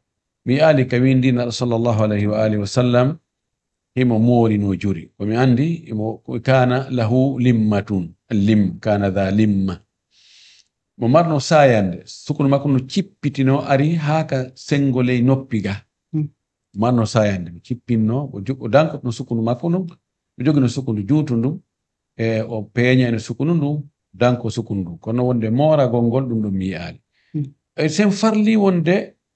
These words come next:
Speaker 1: hara o moorino. E, hay si o moorino, enen dagatako ka gorko mooro hande kadi. Ko fi honɗum,
Speaker 2: Mhm.
Speaker 1: enen ɗum ɗo woni aada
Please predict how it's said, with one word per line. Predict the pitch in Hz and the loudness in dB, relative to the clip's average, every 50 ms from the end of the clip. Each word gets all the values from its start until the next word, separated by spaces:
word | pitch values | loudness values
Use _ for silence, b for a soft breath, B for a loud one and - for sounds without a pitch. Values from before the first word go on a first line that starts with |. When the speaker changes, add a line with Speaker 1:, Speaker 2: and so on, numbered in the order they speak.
| _ - | _ -2
Speaker 1:
hara | 190 208 202 175 151 | 2 4 4 4 4
o | 156 | 4
moorino. | 160 170 175 165 139 113 95 85 85 - _ _ _ _ _ _ _ _ _ _ _ _ _ _ _ _ _ _ _ _ _ _ _ _ _ _ _ _ _ _ _ _ _ - - | 6 6 6 6 6 4 0 -2 -6 -12 _ _ _ _ _ _ _ _ _ _ _ _ _ _ _ _ _ _ _ _ _ _ _ _ _ _ _ _ _ _ _ _ _ -2 0
E, | 135 131 131 131 127 - - _ _ _ _ _ _ _ _ - | 2 2 2 0 -2 -6 -12 _ _ _ _ _ _ _ _ -16
hay | 123 123 - 151 165 180 170 | -14 -8 0 2 2 2 2
si | 170 180 | 0 -2
o | 160 165 | -2 0
moorino, | 170 196 214 214 196 180 165 156 - | 2 2 2 2 2 2 0 0 0
enen | - 180 190 180 170 165 165 160 131 | 0 0 2 2 2 2 2 2 2
dagatako | 143 139 131 139 139 180 190 156 151 143 | 0 2 2 2 2 2 2 2 0 0
ka | 139 123 | 0 2
gorko | 120 147 147 135 135 123 117 | 2 2 2 2 0 0 2
mooro | 123 127 123 120 113 101 | 4 4 4 4 4 2
hande | 101 117 117 104 101 | 0 0 0 -2 -4
kadi. | - 110 104 113 | -4 -8 -8 -8
Ko | - 135 | -10 -8
fi | - - 170 | 0 2 4
honɗum, | 170 220 240 220 175 175 185 185 _ - | 4 4 4 2 0 -2 -2 -4 _ -6
Speaker 2:
Mhm. | 175 160 143 156 165 - _ - | -6 -6 -6 -8 -14 -14 _ -2
Speaker 1:
enen | 175 196 190 185 180 175 | 0 2 2 0 0 -2
ɗum | 185 185 170 | -4 -2 0
ɗo | 160 151 | 0 2
woni | 151 170 185 180 180 - | 2 2 0 0 -2 -4
aada | - - 147 165 175 170 160 139 151 170 196 - - - | -6 -4 -2 0 2 2 2 4 4 2 2 0 -6 -16